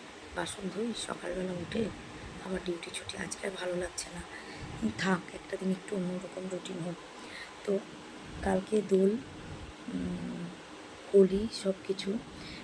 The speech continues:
বাঙালিদের দোল, মারোয়াড়ি, বিহারি এদের, আহ, হোলি। তো, উম,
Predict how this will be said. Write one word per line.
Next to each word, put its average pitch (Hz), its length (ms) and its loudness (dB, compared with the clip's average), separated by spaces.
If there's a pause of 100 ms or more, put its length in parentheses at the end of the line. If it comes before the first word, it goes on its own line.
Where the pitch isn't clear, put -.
(140)
বাঙালিদের 185 440 4 (120)
দোল, 180 240 4 (100)
মারোয়াড়ি, 180 580 0 (120)
বিহারি 175 320 2 (120)
এদের, 175 220 2
আহ, - 920 -4 (100)
হোলি। 180 280 4 (680)
তো, 185 60 0
উম, 170 420 2